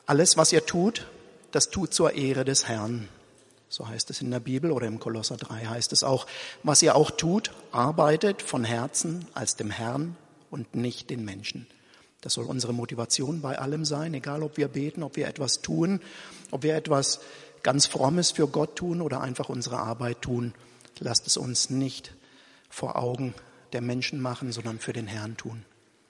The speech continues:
Was will eigentlich Jesus? In der damaligen Zeit, als Jesus Rabbi war, in dieser Zeit, da war es ganz normal, wenn der Rabbi jemanden gerufen hat in die Nachfolge,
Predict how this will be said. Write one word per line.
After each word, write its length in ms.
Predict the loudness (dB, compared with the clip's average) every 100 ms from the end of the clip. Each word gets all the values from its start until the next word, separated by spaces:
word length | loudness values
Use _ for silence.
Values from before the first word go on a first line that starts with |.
| _ -20 -20 -20 -20 _
Was 200 | 2 2
will 160 | 4 2
eigentlich 420 | 2 2 -2 -2
Jesus? 500 | -4 -4 -4 -4 -6 -8 -20 _ _ _ _ _ -20 -20 -8
In 80 | 0
der 80 | 4
damaligen 540 | 4 4 4 4 2
Zeit, 400 | 0 0 0 0
als 200 | 0 2
Jesus 460 | 2 2 4 4 4 -2
Rabbi 440 | 2 2 4 0 2
war, 300 | 2 0 -2
in 120 | -2
dieser 280 | 0 0 2
Zeit, 360 | 0 0 2
da 80 | 2
war 120 | 2
es 140 | 2 2
ganz 240 | 2 0
normal, 500 | 0 -2 -2 0 -2 -2
wenn 180 | -4
der 160 | -2 -2
Rabbi 200 | -2 -2
jemanden 440 | 0 0 2 -2
gerufen 500 | -4 -4 -4 -4 -4
hat 160 | -4 -6
in 140 | -6
die 140 | -4 -2
Nachfolge, 720 | -2 -4 -4 2 4 4 0